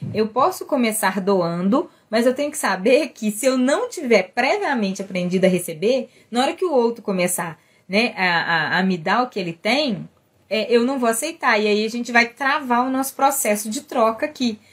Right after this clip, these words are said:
tá? Então, não é que primeiro eu tenho que esperar o outro vir me dar algo. Eu, eu posso começar dando algo, mas eu tenho que previamente ter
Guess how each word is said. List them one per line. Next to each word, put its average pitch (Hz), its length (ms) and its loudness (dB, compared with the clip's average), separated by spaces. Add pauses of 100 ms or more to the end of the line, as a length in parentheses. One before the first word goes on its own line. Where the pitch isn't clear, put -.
(180)
tá? 214 100 0
Então, 240 160 -4
não 254 140 2
é 320 120 2
que 381 120 -8
primeiro 262 640 0
eu 214 80 0
tenho 226 160 -6
que 220 60 -10
esperar 208 400 0
o 202 80 2
outro 214 280 -2
vir 190 240 0
me 214 120 2
dar 202 400 0
algo. 180 480 -2 (180)
Eu, 214 220 0
eu 330 240 2
posso 214 280 -2
começar 185 460 0
dando 170 320 0
algo, 139 260 2
mas 190 320 0
eu 208 200 6
tenho 330 280 -4
que 349 140 -4
previamente 294 720 -2
ter 302 200 -4